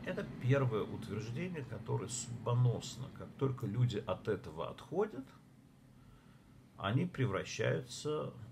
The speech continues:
в... Да вот Генона приведите, все, что он пишет о разрушении, о материи.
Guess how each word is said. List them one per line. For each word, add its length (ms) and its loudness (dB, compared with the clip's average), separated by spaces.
в... 1160 0
Да 140 -6
вот 180 -6
Генона 460 4
приведите, 540 -10
все, 180 2
что 180 2
он 80 4
пишет 400 -4
о 140 4
разрушении, 840 2
о 120 2
материи. 840 0